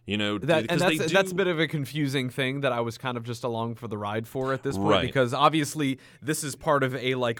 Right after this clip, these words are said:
Speaker 2: all-seeing, all-being, like, wheels in motion type of society or organization where, like,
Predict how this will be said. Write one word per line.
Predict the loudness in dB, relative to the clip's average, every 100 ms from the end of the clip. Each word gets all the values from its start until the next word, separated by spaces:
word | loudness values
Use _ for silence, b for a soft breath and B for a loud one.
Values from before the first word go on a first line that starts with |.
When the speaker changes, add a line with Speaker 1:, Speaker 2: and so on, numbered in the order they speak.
| -4
Speaker 2:
all-seeing, | -4 -2 -4 -2 -2 -2 -2
all-being, | 0 0 -2 -2 -2 0 -2 -4 -8 b b -6
like, | -4 -2
wheels | -4 -2 2 2 0 -2
in | -4 -2
motion | 2 2 0 -4 -6
type | -2 -2 -2
of | -6
society | -8 -6 -4 -2 -2 -2
or | -4 -2
organization | -2 -2 -4 -4 -4 -4 -8
where, | -6 -6
like, | -6 -10